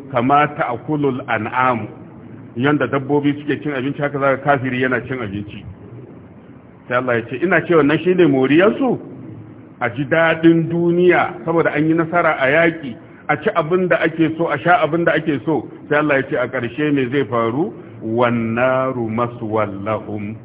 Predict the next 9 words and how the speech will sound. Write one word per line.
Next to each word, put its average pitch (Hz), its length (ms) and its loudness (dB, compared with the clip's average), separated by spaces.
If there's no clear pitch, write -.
Wuta 127 760 -2
ce 110 220 -4
makoma 110 720 -2
gare 98 260 -6
su. - 60 -18
Wato 110 300 -2
duk 262 220 2
wannan 160 460 4
daɗin, 160 440 4